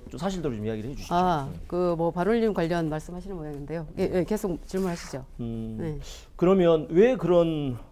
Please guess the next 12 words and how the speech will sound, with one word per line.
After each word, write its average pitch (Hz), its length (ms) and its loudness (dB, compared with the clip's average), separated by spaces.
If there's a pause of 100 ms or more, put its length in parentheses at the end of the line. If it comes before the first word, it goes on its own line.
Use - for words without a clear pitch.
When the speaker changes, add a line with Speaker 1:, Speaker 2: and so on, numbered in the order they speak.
Speaker 1:
불참 160 340 -2
통보를 180 500 0
받았는지 110 640 0 (280)
그 - 120 -2
부분에 180 380 2
대해서 123 220 0
좀 110 100 -6
먼저 107 220 -4
좀 101 100 -8
말씀 104 280 -8
좀 98 100 -10
해주시죠. - 400 -14